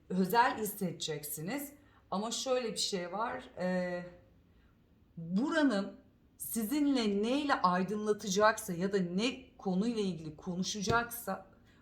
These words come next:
burası size bir şekilde de yük olacak. İlerleyeceksiniz ama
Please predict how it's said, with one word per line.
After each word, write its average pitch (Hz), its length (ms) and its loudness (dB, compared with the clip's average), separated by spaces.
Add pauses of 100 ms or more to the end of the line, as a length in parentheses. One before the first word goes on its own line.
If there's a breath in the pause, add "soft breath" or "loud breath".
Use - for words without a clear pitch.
(140 loud breath)
burası 247 720 0
size 220 600 0
bir 240 40 -6
şekilde 180 680 0
de 254 300 0 (320)
yük 208 300 0
olacak. - 640 -6 (560 loud breath)
İlerleyeceksiniz 233 1300 2
ama 180 220 0